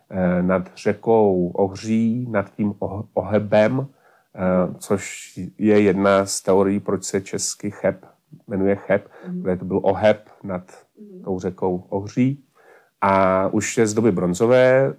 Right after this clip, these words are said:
Speaker 1: sem tam nacházíme stále ve městě, eh, v sekundárních, terciálních a vyšších, <laughs> eh, změnách, eh,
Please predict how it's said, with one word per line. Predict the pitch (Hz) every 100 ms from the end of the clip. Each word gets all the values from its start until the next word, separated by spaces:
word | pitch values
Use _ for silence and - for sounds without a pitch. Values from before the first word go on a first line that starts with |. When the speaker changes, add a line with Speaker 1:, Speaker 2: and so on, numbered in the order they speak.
| -
Speaker 1:
sem | - 117 107
tam | 104 107 113
nacházíme | 101 - 107 104 110 107
stále | - 95 107
ve | 98
městě, | 101 104 - - 107 104 101 - - _ -
eh, | 92 90 92
v | -
sekundárních, | 95 98 98 98 95 98 92
terciálních | 95 90 98 95 101 101
a | 98
vyšších, | 98 95 - 101 95 - - - -
<laughs> | - - -
eh, | 98 95
změnách, | 95 101 104 101 101 101
eh, | -